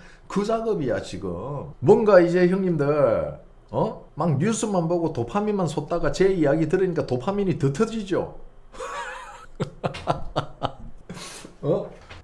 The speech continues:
야, 벤스가 저 말한 게 이제 이렇게 깊은 뜻이? 거기까지 생각 못 하신 분들 많잖아. 그냥 속 시원했지.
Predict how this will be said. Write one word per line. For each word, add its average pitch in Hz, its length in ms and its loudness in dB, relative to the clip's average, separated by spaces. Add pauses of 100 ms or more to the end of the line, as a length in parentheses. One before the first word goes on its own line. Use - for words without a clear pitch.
(140)
야, 143 840 8
벤스가 202 560 6
저 202 260 6
말한 180 460 -2
게 123 120 -2 (680)
이제 135 240 2
이렇게 233 420 -2
깊은 190 380 -2
뜻이? 214 440 -4 (160)
거기까지 247 380 4
생각 247 320 -2
못 196 160 -2
하신 208 220 -4
분들 196 160 -4
많잖아. 175 880 -6
그냥 214 320 4
속 151 280 4
시원했지. 139 920 0